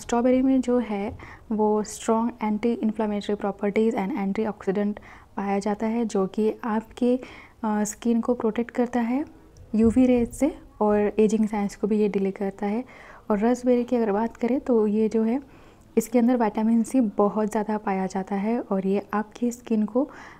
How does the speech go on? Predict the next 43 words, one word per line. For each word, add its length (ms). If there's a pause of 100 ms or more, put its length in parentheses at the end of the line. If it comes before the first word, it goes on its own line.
repair 360
करता 320
है, 160
जो 160
कि 160
sun 280
से 200
damage 400
हो 80
चुकी 340
है 120
उसको 320
ये 140
repair 420
करता 220
है। 460 (180)
और 100
गोजी 320
बेरी 180
की 100
अगर 160
बात 260
करें 260 (420)
तो 60
ये 200
आपके 340
skin 280
tone 180
को 120
even 280
out 180
करने 240
में 180
help 220
करता 280
है 180
और 480
आपके 540 (480)
skin 240
से 160
wrinkles 540
को 160
भी 160